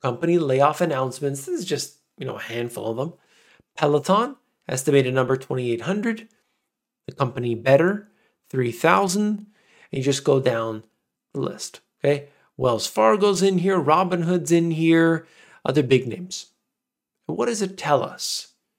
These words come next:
First things first, the stock is affected by what? By the consumer.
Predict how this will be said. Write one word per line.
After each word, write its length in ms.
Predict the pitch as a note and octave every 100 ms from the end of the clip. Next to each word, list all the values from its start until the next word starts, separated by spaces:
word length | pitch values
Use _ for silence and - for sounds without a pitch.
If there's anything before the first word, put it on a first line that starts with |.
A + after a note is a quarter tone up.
| _ _ _ _ _ _ _ _
First 720 | - - - D3+ G3+ A3+ - -
things 340 | G#3+ G#3 F#3+
first, 720 | - E3+ A#2 - - - - _ _ _
the 60 | -
stock 680 | - - C3+ D#3+ E3+ E3+ -
is 160 | D3+
affected 960 | D3 - - G#3 - D3 C3+ C3 B2+ - _ _ _ _ A#2
by 160 | G#2+
what? 580 | A2 C3 F3+ F#3+ - - _ _ _ _ _ _ -
By 200 | A2 A2
the 160 | B2
consumer. 1300 | - C#3 C3+ - - G3 B3 A#3+ E3+ A2 F#2 F#3